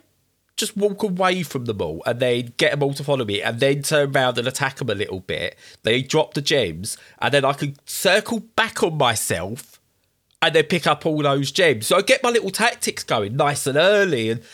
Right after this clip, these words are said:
and stuff like that. And then you've got to work out how do you want to build your character. And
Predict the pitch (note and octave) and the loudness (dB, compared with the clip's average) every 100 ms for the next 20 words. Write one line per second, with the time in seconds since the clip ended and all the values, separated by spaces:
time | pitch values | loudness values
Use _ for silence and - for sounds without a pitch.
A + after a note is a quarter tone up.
0 | - - - E3 - F3+ C#3+ E3+ C#3 C#3 | -20 -4 0 2 2 -2 -2 0 2 2
1 | A3+ A3+ A2+ - D3+ F3 F3 F#3 F#3 E3 | 2 2 0 0 0 2 0 -2 -2 0
2 | E3+ E3 D#3+ D3 E3 D#3+ E3+ D3+ C#3+ C#3 | 2 2 0 0 2 2 0 -2 -2 -2
3 | D3 C#3+ C#3+ G3 A3 G#3 - - F2+ G#2 | -2 -2 -4 -2 0 -2 -6 -4 -2 0
4 | A#2+ | -2